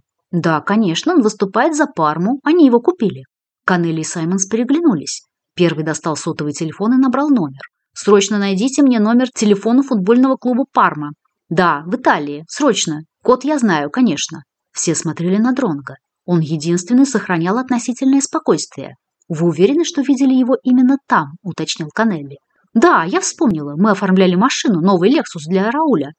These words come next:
И там я увидела этого русского. Он сидел в офисе с двумя другими мужчинами. Увидев нас, он отвернулся и ничего не сказал.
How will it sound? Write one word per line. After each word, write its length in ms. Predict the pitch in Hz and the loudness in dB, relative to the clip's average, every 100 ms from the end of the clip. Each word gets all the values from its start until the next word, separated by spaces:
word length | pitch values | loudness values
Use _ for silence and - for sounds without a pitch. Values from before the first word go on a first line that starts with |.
| _ | _
И 140 | 202 185 | -6 -2
там 220 | 196 302 | 0 0
я 200 | 294 208 | 0 0
увидела 420 | 160 190 214 339 | -2 -4 -4 -2
этого 280 | 254 269 294 | -2 -4 -4
русского. 460 | 220 - 202 208 202 _ - | -4 -6 -8 -8 -8 _ -2
Он 140 | 196 | 0
сидел 300 | 190 185 190 | 0 0 0
в 80 | 156 | 0
офисе 320 | 190 269 302 | -2 -2 -2
с 60 | 226 | 0
двумя 260 | 190 202 | 2 2
другими 400 | 233 269 233 254 | 0 0 2 4
мужчинами. 640 | 269 311 - 262 165 147 139 _ - | 4 2 0 0 0 -4 -8 _ 0
Увидев 380 | 180 175 170 | 2 2 0
нас, 220 | 185 180 170 | 0 -2 -2
он 80 | |
отвернулся 580 | 170 - 160 175 247 254 | -4 -4 -4 -2 -2 2
и 40 | 254 | 2
ничего 280 | 254 247 254 | 2 2 2
не 120 | 269 | 0
сказал. 500 | - 339 247 139 | 0 -2 0 -2